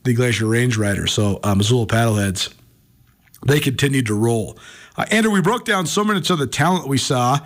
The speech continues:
at the East-West Shrine game, but I wanted to ask you specifically, uh, about the quarterbacks. I think we kinda know, uh, about Cole Taylor, E-, East quarterback from Great Falls C M R, who,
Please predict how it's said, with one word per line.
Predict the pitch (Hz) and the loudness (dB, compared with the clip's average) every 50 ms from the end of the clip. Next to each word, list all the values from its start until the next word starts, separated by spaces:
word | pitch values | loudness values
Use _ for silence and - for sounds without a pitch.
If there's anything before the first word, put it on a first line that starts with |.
| - - - - _ _ - | -10 -20 -20 -20 _ _ -4
at | 139 139 139 135 | -2 -2 0 0
the | 123 147 | 2 2
East-West | 160 160 156 165 147 127 - | 2 2 2 0 0 0 0
Shrine | - 156 147 156 160 147 | 0 0 0 0 0 0
game, | 139 131 | 0 0
but | 143 147 | 0 0
I | 151 | 0
wanted | 160 190 208 208 | 0 0 0 0
to | 196 190 | 0 0
ask | 202 185 - - | 0 0 -2 -2
you | 202 | -4
specifically, | 156 156 - 147 147 190 180 185 160 - 185 180 175 170 - - - - - - _ _ - | -4 -2 -2 0 0 0 0 0 0 0 0 0 0 0 -4 -10 -20 -20 -20 -20 _ _ -4
uh, | 160 170 175 | -2 -2 0
about | 180 151 180 185 180 - | 2 2 2 2 0 0
the | 160 151 | -2 -4
quarterbacks. | - - - 214 254 233 190 151 123 117 104 92 85 82 - - - - - - - - _ - | -4 -4 -4 -2 0 0 0 0 0 0 -2 -4 -4 -6 -6 -6 -6 -8 -10 -16 -20 -20 _ -6
I | - 139 | -2 -2
think | 156 214 202 | 0 0 0
we | 214 | 0
kinda | - - 214 202 180 160 | 0 0 0 0 0 0
know, | 160 170 180 196 202 202 202 220 - - _ - | 2 2 2 2 0 0 -2 -4 -8 -10 _ -4
uh, | 175 160 156 151 143 - 160 | 0 0 0 0 0 -2 -4
about | 151 131 160 160 160 156 151 151 - - - _ _ _ _ _ _ _ _ _ _ _ _ _ _ _ _ _ _ _ _ _ _ _ _ _ _ - - | -2 0 0 0 0 0 -4 -6 -10 -18 -20 _ _ _ _ _ _ _ _ _ _ _ _ _ _ _ _ _ _ _ _ _ _ _ _ _ _ -16 -8
Cole | - 180 190 190 | -4 -2 -2 -2
Taylor, | 185 - 175 165 135 123 131 143 143 - - _ _ _ - | 0 0 0 0 0 0 0 -2 -2 -4 -8 _ _ _ -8
E-, | 175 - - - | -6 -4 0 2
East | 202 185 - - | 2 2 2 2
quarterback | 165 170 156 139 147 147 147 - | 0 2 2 2 0 0 -2 -2
from | 151 139 | -2 -2
Great | 139 143 151 147 | 0 -2 -2 -2
Falls | 151 147 139 127 | -2 -2 -2 -2
C | - - 147 151 139 | -2 -2 0 0 0
M | 127 120 | 0 0
R, | 113 104 98 104 127 127 - - _ _ _ _ _ _ _ _ _ _ _ | 0 0 0 0 -2 -2 -4 -8 _ _ _ _ _ _ _ _ _ _ _
who, | - 165 165 160 156 151 143 139 123 | 0 2 2 2 2 2 0 0 -2